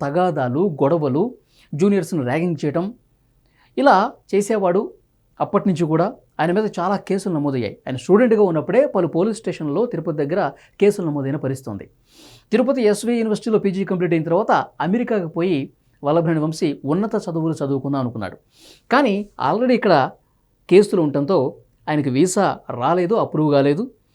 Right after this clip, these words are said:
ఆయన అమెరికాకు పోలేదు, చదువుకోలేదు.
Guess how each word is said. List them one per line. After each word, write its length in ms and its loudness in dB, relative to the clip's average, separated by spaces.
ఆయన 320 0
అమెరికాకు 360 2
పోలేదు, 480 0
చదువుకోలేదు. 520 -4